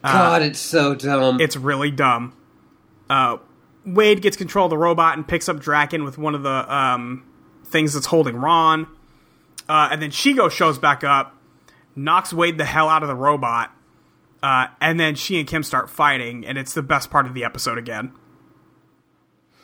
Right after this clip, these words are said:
Speaker 2: Yeah.
Speaker 1: Um, they're
Speaker 2: Yeah,
Speaker 1: fighting
Speaker 2: like, the fight scene between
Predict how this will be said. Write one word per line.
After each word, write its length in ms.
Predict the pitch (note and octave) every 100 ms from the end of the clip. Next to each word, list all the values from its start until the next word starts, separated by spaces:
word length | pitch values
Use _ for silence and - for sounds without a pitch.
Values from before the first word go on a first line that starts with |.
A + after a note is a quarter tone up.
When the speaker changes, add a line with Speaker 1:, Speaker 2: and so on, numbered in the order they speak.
| -
Speaker 2:
Yeah. 200 | C#3+ - _ _ _ _ D#3+
Speaker 1:
Um, 240 | D3+ C3+
they're 120 | E3 F#3
Speaker 2:
Yeah, 100 | F3+
Speaker 1:
fighting 180 | G#3 G3+
Speaker 2:
like, 560 | F#3+ D3+ - - -
the 120 | F3+ G3
fight 280 | G3+ F#3 -
scene 240 | F3+ E3
between 680 | D#3 D3+ D#3+ D3 C#3 C#3+